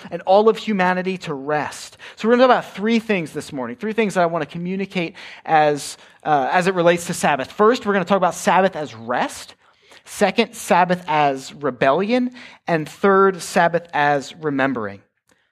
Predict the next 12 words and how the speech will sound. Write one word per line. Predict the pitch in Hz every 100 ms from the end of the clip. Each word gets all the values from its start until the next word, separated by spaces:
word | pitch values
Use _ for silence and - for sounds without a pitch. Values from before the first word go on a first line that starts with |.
| _ -
First, | 226 233
let's | 226
talk | 247
about | 233 185
Sabbath | 196 175 160
as | 127
rest. | 123 113 - - - _ _ _ _ _ _ -
The | 196
word | 180 208 247 208
Sabbath | - - 196 185 135 147 _ - - -
is | 185 175
an | - 160